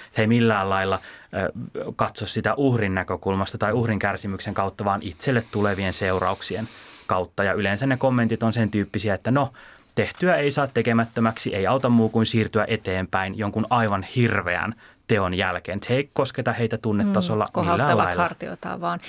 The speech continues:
Speaker 2: Mut pelottavaahan on se, että, että tällaiset ihmiset, koska psykopatia ei ole mielisairaus, että heitä ei voida ikään kuin, äh, lukita sinne hoitoon, vaan he ovat sen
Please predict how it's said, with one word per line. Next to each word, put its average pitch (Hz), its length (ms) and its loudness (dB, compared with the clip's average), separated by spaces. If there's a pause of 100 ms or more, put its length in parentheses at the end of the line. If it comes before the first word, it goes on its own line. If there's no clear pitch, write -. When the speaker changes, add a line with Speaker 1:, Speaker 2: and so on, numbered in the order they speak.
(140)
Speaker 2:
Mut 190 140 -6
pelottavaahan 175 680 0
on 175 100 0
se, 190 180 2
että, - 200 -2
että - 260 -4
tällaiset 175 460 0
ihmiset, 180 380 -2
koska 170 260 -4
psykopatia 165 640 -2
ei 180 220 2
ole 160 140 0
mielisairaus, 165 1000 -2
että 160 180 -6
heitä 165 280 -2
ei 160 120 0
voida 160 260 0 (280)
ikään 165 380 -2
kuin, 160 280 -4 (340)
äh, 147 280 -2
lukita 185 420 0
sinne 185 340 2
hoitoon, 190 500 2
vaan 175 160 0
he 170 260 -2
ovat 175 320 -2
sen 165 400 -4